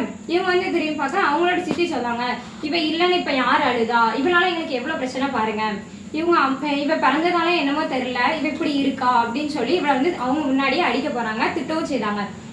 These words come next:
அவங்க சித்தி என்ன சொல்றாங்க, "என்னோட வீட்டுக்கார் வேற துபாயில இருக்காங்க, நானே அவசரப்பட்டுக்கிட்டு இருக்கேன், அதனால இவளை கொஞ்சம் சொல்லி வைங்க" அப்படின்னு சொல்லிட்டு விட்டுட்டு போயிருந்தாங்க. அப்ப அவங்க மிஸ் என்ன சொல்றாங்க, "நீ இன்னைக்கு நைட்டு ஹாஸ்டலுக்கு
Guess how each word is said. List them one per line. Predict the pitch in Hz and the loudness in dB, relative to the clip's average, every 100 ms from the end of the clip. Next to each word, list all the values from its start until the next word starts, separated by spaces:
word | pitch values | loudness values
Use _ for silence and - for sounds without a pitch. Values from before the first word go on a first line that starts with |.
| - | -2
அவங்க | 302 392 | 0 0
சித்தி | 370 349 | 0 2
என்ன | 381 359 | 2 2
சொல்றாங்க, | 330 285 277 277 285 285 - 302 | 2 2 2 2 0 -2 -8 -2
"என்னோட | 339 339 | 0 2
வீட்டுக்கார் | 349 349 339 302 | 0 0 0 0
வேற | 262 269 370 403 - - | 2 2 2 0 -4 -4
துபாயில | 294 330 320 | 0 2 2
இருக்காங்க, | 254 262 254 | 0 0 -2
நானே | 247 269 339 | 0 2 2
அவசரப்பட்டுக்கிட்டு | 302 262 349 269 247 233 226 | 0 -2 -4 -2 -2 0 0
இருக்கேன், | 214 233 226 247 | 0 0 -2 -2
அதனால | 277 339 | 0 0
இவளை | 330 311 | 0 0
கொஞ்சம் | 285 285 | 0 0
சொல்லி | 302 294 311 | 0 0 2
வைங்க" | 254 247 247 | 0 2 0
அப்படின்னு | 226 262 | 0 0
சொல்லிட்டு | 277 269 285 302 | 0 0 0 0
விட்டுட்டு | 277 262 220 | 0 0 0
போயிருந்தாங்க. | 202 202 202 202 - - | -2 -4 -6 -8 -10 -8
அப்ப | - 359 | 0 2
அவங்க | 370 | 4
மிஸ் | 339 339 | 2 2
என்ன | 392 330 | 2 2
சொல்றாங்க, | 339 277 269 277 285 | 0 0 0 0 0
"நீ | 285 | 0
இன்னைக்கு | 302 294 285 | 0 0 0
நைட்டு | 277 320 330 | 0 0 0
ஹாஸ்டலுக்கு | - 285 330 277 269 370 | 0 -2 -2 -2 0 0